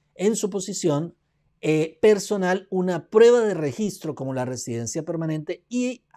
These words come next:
cualquier prueba de prórroga o,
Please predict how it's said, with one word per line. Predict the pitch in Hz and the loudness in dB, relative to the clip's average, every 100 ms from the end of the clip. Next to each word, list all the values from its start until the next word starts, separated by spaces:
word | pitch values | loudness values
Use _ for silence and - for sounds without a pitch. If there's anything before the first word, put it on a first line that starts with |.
| - | -20
cualquier | - 180 160 151 233 233 220 | 0 0 0 -2 2 4 4
prueba | 214 240 240 240 | 2 4 6 4
de | 208 | 0
prórroga | - 190 190 196 208 240 - _ _ _ | 0 0 2 0 0 -4 -8 _ _ _
o, | - 175 | -4 0